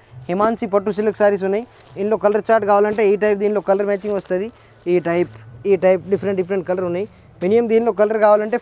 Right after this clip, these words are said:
four piece matching వస్తాయి, ఈ type matching వస్తాయి చూడండి. ఇట్లాంటి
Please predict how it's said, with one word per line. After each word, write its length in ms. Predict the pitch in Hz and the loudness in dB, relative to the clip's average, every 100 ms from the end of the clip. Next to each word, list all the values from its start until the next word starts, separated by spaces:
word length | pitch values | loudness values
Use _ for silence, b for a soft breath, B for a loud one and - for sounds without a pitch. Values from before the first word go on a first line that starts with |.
| 190 | 2
four 180 | 214 196 | 2 2
piece 160 | 240 190 | -4 -2
matching 260 | 196 240 214 | -4 -2 -4
వస్తాయి, 220 | 196 208 240 B B B | 0 -2 -4 B B B
ఈ 40 | 208 202 | 0 2
type 140 | 202 202 | 0 0
matching 260 | 190 202 180 | 0 -2 -4
వస్తాయి 220 | - 147 | -6 -8
చూడండి. 280 | 147 123 101 - b b - | -8 -10 -14 -20 b b -16
ఇట్లాంటి 300 | 160 202 202 | -6 -4 -2